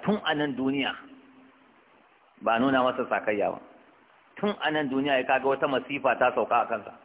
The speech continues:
Sannan kuma a lahira kuma bai zai kubuta ba, don ya rantse a kan ƙarya. Wannan mun sha gani, mutum ya rantse kotu a kan ƙarya, wani bala'i ya same shi.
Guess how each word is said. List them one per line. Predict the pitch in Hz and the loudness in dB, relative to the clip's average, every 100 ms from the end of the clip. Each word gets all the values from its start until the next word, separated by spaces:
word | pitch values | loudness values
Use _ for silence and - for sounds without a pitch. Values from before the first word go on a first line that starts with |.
| - - - _ _ _ _ _ _ _ _ _ _ _ _ _ _ _ _ _ - | -20 -20 -20 _ _ _ _ _ _ _ _ _ _ _ _ _ _ _ _ _ -6
Sannan | 107 131 | -2 0
kuma | 131 147 123 | 2 2 4
a | |
lahira | 131 139 139 131 | 4 4 2 2
kuma | 127 | 0
bai | 117 | 0
zai | 117 | -2
kubuta | 113 107 110 95 | -4 -4 -4 -2
ba, | 85 - - 110 | -4 -10 -14 -4
don | 120 | -2
ya | 123 127 | 2 2
rantse | 131 110 | 0 -2
a | 98 | -4
kan | 113 104 | -4 -6
ƙarya. | - - - - | -6 -10 -12 -4
Wannan | 135 135 | -2 2
mun | 135 151 | 2 2
sha | 165 147 | 2 2
gani, | 143 139 131 - - - - | 2 0 -6 -16 -20 -20 -10
mutum | 110 151 | -6 2
ya | 135 | 2
rantse | 147 131 123 - | 2 0 -2 2
kotu | 151 143 | 2 2
a | 113 | 2
kan | 147 135 | 0 0
ƙarya, | 156 151 | 4 4
wani | 160 156 | 4 2
bala'i | 127 127 117 | 2 2 0
ya | 104 | -6
same | 95 92 104 | -6 -8 -10
shi. | - | -14